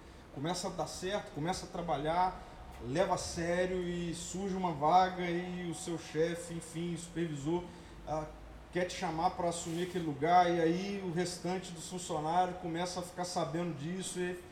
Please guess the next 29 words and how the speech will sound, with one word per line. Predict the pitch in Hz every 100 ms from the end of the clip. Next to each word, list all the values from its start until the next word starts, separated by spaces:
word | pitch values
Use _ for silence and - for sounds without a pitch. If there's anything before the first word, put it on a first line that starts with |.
| - - - -
não, | 147
a | 147
gente | 151
tem | 151 165
que | 165
dar |
um | 170
jeito | 170 160
de | 156
derrubar | 175 185 - -
esse | - 113
negócio. | 127 117 - - 110 98 - - - - - - - -
É | 190
isso | 254 -
que |
tá | 240
acontecendo | 233 240 233 - - 208 220 - - - - - - -
com | - 220
Daniel. | 220 214 208 170 - - - - - - - - -
A | 170
excelência | 202 - 214 180 240 320 - 160
e | 151
o | 185
caráter | 185 160 185 185
de | 160
Daniel | 160 165 147 156 165
naturalmente | 180 185 170 156 170 -
faz | - 156 165 165 - -
despontar. | 170 - 226 226 - 254 147 -